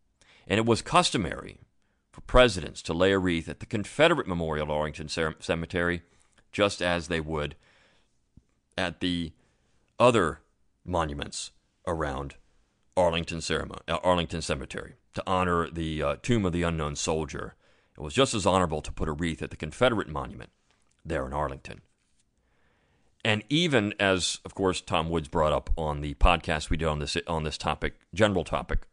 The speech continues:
on, uh, Tuesday, even, uh, Jimmy Carter, John F. Kennedy, Gerald Ford, I mean, take your pick,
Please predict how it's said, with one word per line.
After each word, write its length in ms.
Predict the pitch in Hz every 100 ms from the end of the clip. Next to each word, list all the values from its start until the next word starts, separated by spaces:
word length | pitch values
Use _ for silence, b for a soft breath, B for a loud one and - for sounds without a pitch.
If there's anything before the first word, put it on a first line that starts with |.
| -
on, 260 | 71 69 67
uh, 80 | -
Tuesday, 600 | - 135 120 - - 92 76 _ _ _ _ _ _ _ _ _ - B B B B _
even, 580 | 127 165 156 107 80 78 - _ _ _ _ _ _
uh, 320 | 92 80 76 73 - _ _ _ _ _ _ _ _
Jimmy 300 | 98 139 143
Carter, 540 | - 101 107 76 - - -
John 280 | 87 110 117
F. 180 | 104 -
Kennedy, 480 | 98 92 78 - - _ 85
Gerald 400 | 113 120 113 85
Ford, 580 | - 104 95 - -
I 920 | - _ _ _ _ _ _ _ _ -
mean, 80 | 82
take 300 | - 127 127
your 80 | 110
pick, 440 | - 85 80 -